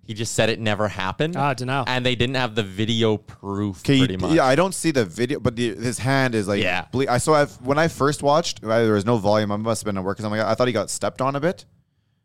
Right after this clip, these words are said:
Speaker 2: That's actually what I thought, too, when he was showing the hand. He was
Speaker 3: Yeah,
Speaker 2: bleeding
Speaker 3: 'cause
Speaker 2: on
Speaker 3: then, you know, he was getting up, and it, just the way it was, I thought he got stepped on a bit until I started watching a little bit more. Um, I get it. You really don't see the, like,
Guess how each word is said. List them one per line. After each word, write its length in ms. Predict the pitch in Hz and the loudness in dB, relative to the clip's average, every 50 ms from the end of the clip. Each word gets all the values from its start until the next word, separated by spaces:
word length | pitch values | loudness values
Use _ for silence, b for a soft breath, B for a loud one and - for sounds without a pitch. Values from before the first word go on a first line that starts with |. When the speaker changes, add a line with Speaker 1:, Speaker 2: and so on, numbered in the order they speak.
| _ _ _ _ _ | _ _ _ _ _
Speaker 2:
That's 160 | - 175 185 | -2 0 0
actually 200 | 208 202 - 190 | 0 0 2 2
what 100 | 147 135 | 2 2
I 60 | 127 120 | 2 0
thought, 180 | - 131 117 - | -2 -2 -2 -2
too, 120 | - 135 | -2 -4
when 80 | 120 120 | -4 -4
he 40 | |
was 80 | 120 113 | -6 -6
showing 220 | - 131 120 123 | -4 -4 -4 -4
the 80 | 120 104 | -6 -8
hand. 180 | 110 120 117 120 | -8 -8 -8 -8
He 60 | 123 | -8
was 120 | 120 107 | -8 -4
Speaker 3:
Yeah, 180 | 131 151 165 143 | 0 2 4 4
Speaker 2:
bleeding 120 | 113 113 120 | 2 2 0
Speaker 3:
'cause 120 | 127 123 | -2 -2
Speaker 2:
on 60 | 135 135 | -2 0
Speaker 3:
then, 100 | 151 147 | 0 0
you 60 | 143 | 0
know, 160 | 139 135 139 | 0 0 0
he 160 | 143 135 135 | 0 0 -2
was 120 | 135 120 - | -4 -4 -4
getting 240 | 139 131 120 127 143 | -4 -6 -4 -4 0
up, 300 | 147 147 151 147 147 - | 2 2 2 2 2 0
and 120 | 131 123 | -2 -2
it, 60 | 127 107 | -2 -4
just 140 | 123 123 - | -6 -6 -4
the 60 | 131 | 0
way 140 | 123 139 139 | 2 2 4
it 60 | 131 | 4
was, 220 | 120 120 120 107 117 | 4 4 4 4 2
I 60 | 107 | 2
thought 100 | - 120 | 2 2
he 60 | 117 | 2
got 120 | 104 98 92 | 2 0 0
stepped 220 | - 117 110 - | 0 0 2 2
on 100 | 104 95 | 0 0
a 60 | 92 | 0
bit 140 | 82 92 90 | -2 -2 -4
until 200 | 92 87 110 107 101 | 0 0 2 2 2
I 200 | 95 87 98 98 | 2 2 0 -2
started 320 | 98 - - 101 101 90 85 | -2 -2 -2 0 0 0 0
watching 280 | 90 95 92 - 98 | 0 0 0 0 -2
a 20 | 90 | -4
little 120 | 90 85 82 | -4 -4 -4
bit 60 | - | -2
more. 200 | 90 95 92 87 B B B B B B | 0 0 0 0 B B B B B B
Um, 460 | - 95 90 87 85 80 65 50 - _ _ _ _ | -4 -4 -4 -4 -6 -8 -12 -16 -20 _ _ _ _
I 180 | - 127 139 120 95 - _ _ _ _ _ _ _ - | -6 -4 -4 -4 -6 -10 _ _ _ _ _ _ _ 0
get 180 | 135 143 143 143 | 2 2 4 2
it. 100 | 143 - | 2 2
You 140 | 127 123 | 2 2
really 200 | 123 127 123 127 | 4 4 4 4
don't 240 | 117 120 120 117 107 | 4 4 2 2 -2
see 240 | - - - 120 120 | -4 -4 -2 -2 -2
the, 140 | 107 104 101 | -2 -2 -4
like, 180 | 95 113 - | -4 -4 -6